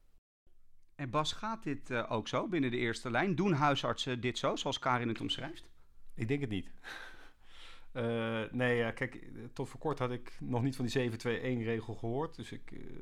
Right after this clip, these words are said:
Speaker 2: ben, eh, dankbaar voor de, de kennis, eh, die de, die dit oplevert. Maar nee, inderdaad, in de s-, huisartsenrichtlijn, eh,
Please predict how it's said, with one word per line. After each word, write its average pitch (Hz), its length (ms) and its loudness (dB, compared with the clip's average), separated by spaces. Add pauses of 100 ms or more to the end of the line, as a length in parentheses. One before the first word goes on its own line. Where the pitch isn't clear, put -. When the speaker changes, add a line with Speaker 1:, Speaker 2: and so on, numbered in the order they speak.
Speaker 2:
ben, 113 400 -2
eh, 117 80 -6 (120)
dankbaar 107 440 0
voor 107 260 -2
de, 101 260 -2
de 104 100 -6
kennis, 131 420 -6 (640)
eh, 120 120 -4
die 117 160 -4
de, 117 720 -4
die 117 120 -4
dit 117 200 -2
oplevert. 123 420 2
Maar 113 220 2 (580)
nee, 113 340 -4
inderdaad, 117 460 2
in 120 120 0
de 113 140 4
s-, - 180 -4
huisartsenrichtlijn, 113 1000 0
eh, 104 140 -2